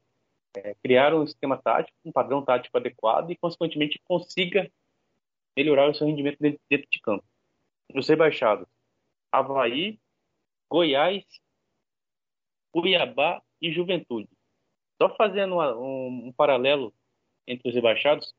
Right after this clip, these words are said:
como foi citado pelos companheiros de bancada, o Santos também é um, um outro sério candidato à possibilidade de cair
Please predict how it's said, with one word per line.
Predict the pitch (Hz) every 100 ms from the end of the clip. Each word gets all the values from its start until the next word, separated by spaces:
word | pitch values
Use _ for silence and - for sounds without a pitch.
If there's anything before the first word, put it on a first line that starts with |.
| -
como | 123
foi | 131
citado | - 127 -
pelos | 120 113
companheiros | _ 113 110 110 104 _ _ _ _ _ _ _ -
de |
bancada, | 107 104 143 165 117 90 _ _ _ _ _ _ -
o |
Santos | - 156 190
também | - 170 160 185
é | 175
um, | 165 156 151 131
um |
outro | 143 160
sério | - 160 175
candidato | 180 165 143 151 170 180 165 _ _ _ _ _ _
à | 120 - _ _ _ _
possibilidade | 156 180 170 170 151 151
de | 156
cair | - 156 143 147